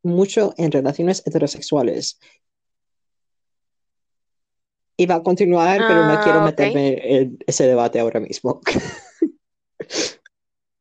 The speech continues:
Speaker 2: Ok, perfecto. No aplica como en, en las relaciones como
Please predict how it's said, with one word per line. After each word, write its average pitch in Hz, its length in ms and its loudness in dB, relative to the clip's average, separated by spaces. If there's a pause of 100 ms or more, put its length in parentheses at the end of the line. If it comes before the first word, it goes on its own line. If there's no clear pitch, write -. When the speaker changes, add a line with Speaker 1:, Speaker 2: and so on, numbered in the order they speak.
Speaker 2:
Ok, 190 300 0
perfecto. 208 460 -6 (800)
No 285 160 2
aplica 349 420 0
como 330 200 -2
en, 233 180 -6
en 220 380 -6
las 226 100 2
relaciones 208 540 -4
como 208 540 -6